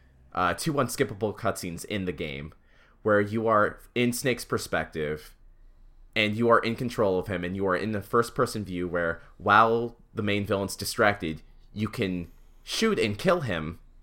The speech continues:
but you will also, as collateral, kill your old war buddy, um, in the process.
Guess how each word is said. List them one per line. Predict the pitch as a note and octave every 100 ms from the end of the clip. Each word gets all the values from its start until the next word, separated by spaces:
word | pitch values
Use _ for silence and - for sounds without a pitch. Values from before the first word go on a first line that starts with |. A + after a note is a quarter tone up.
| - - - - - -
but | A2+ G2+ - - - -
you | A2+ A#2
will | A#2 A2+ G#2+
also, | G2+ G#2 - G2+
as | - F#2+ -
collateral, | A2 G2 F#2+ F#2 E2+
kill | D#2 - G#2
your | F2 F2
old | E2 E2+
war | F#2 E2
buddy, | - - C#2+ - - - - - - - - -
um, | G2+ F#2 E2 E2 D#2
in | G#2
the | E2+
process. | - F#2 D#2 D#2+ D2+ - -